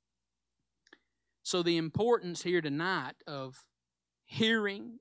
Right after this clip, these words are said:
and knowing God's power, which is the preaching of the cross, and applying it, there's no other thing that's more important to it. And the decision that we have to make every moment is,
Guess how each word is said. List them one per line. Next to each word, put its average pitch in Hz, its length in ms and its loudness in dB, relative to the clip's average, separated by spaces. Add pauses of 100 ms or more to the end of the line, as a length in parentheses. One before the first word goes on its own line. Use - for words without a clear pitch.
and 160 240 -2
knowing 165 560 6 (1080)
God's 165 360 2
power, 180 460 2
which 156 240 -4
is 156 140 -4
the 143 140 -12
preaching 175 520 -4
of 143 140 -6
the 139 60 -6
cross, 175 560 -6
and 147 180 -6 (160)
applying 151 680 -2
it, 139 160 -8 (460)
there's 156 220 -2
no 185 200 2
other 170 160 0
thing 165 280 -4
that's 147 200 -6
more 160 200 -2
important 147 480 -6
to 151 120 -2
it. 143 80 -4
And 139 120 -6
the 135 80 -6
decision 165 640 -4
that 151 120 -4
we 185 180 2
have 165 220 -2
to 151 80 -8
make 147 300 -4
every 143 280 0
moment 147 460 0 (1200)
is, 143 360 0